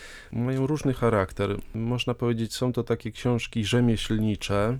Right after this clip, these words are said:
małotwórcze. Jedna to jest Bibliografia Duchowieństwa Diecezji Łowickiej do dwa tysiące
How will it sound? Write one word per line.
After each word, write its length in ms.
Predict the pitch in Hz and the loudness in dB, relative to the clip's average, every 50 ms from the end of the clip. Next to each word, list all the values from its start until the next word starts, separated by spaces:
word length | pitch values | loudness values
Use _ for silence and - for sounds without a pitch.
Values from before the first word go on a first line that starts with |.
| - - - | -6 -4 0
małotwórcze. 800 | 120 120 123 123 120 120 - - - 117 107 95 - - 110 | 4 4 6 6 4 2 2 0 0 0 0 0 2 2 4
Jedna 240 | 117 120 117 120 117 | 4 4 4 4 4
to 80 | 117 123 | 4 4
jest 120 | 117 110 | 2 2
Bibliografia 600 | 104 117 107 110 113 104 117 123 120 117 - 113 | 0 0 2 2 2 4 6 4 4 6 4 2
Duchowieństwa 580 | 110 110 101 - 110 110 117 117 113 - - 113 | 2 2 0 0 2 4 4 4 4 2 0 0
Diecezji 460 | 110 110 107 - - 117 107 107 113 | 0 0 -2 0 0 0 2 2 2
Łowickiej 560 | 107 110 104 104 117 117 - - - 110 104 | 2 2 2 2 0 -2 -2 0 0 0 2
do 280 | 101 101 120 123 120 117 | 4 4 6 6 6 4
dwa 200 | 104 107 113 113 | 4 2 0 0
tysiące 420 | - - - 120 117 110 - 113 | 0 0 0 0 2 2 2 0